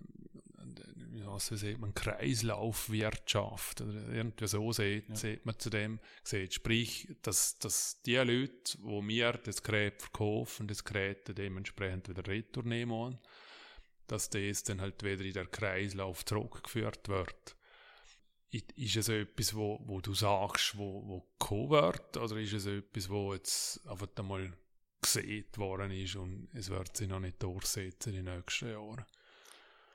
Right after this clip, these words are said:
Speaker 2: Schwierig zu sagen. Also ein Stück weit haben wir es ja bei uns mit der V R G, wo, wo man zahlt beim Neukauf von einem Gerät.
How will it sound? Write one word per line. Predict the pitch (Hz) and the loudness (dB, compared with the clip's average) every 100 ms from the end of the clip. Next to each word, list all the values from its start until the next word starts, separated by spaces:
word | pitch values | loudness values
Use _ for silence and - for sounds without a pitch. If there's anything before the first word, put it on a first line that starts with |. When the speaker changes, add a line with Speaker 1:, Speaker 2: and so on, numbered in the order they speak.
| - _ _ _ | -20 _ _ _
Speaker 2:
Schwierig | - 107 120 123 | -4 2 2 2
zu | 123 | 2
sagen. | 120 113 107 | 6 6 4
Also | 104 113 - 127 | 2 -2 -4 -4
ein | |
Stück | 120 135 135 120 | 0 2 2 2
weit | 113 | 2
haben | 113 135 | 4 4
wir | 143 | 4
es | |
ja | 143 | 2
bei | 135 135 | 2 2
uns | 135 - - 117 | 0 -4 -8 -6
mit | 120 117 | -4 -2
der | 110 104 | -2 -2
V | 107 104 143 | -2 -2 -2
R | 139 | -2
G, | 131 127 | -2 -2
wo, | 117 117 113 - _ _ _ _ _ | -2 -4 -6 -14 _ _ _ _ _
wo | 117 110 | -6 -4
man | 104 | -2
zahlt | - 98 98 123 - | 0 0 0 -2 -2
beim | 107 101 | 0 2
Neukauf | 101 120 - 123 117 | 2 0 -2 -2 -2
von | - 120 123 | -4 -4 -4
einem | - | -2
Gerät. | 131 90 85 - | 0 0 -4 -12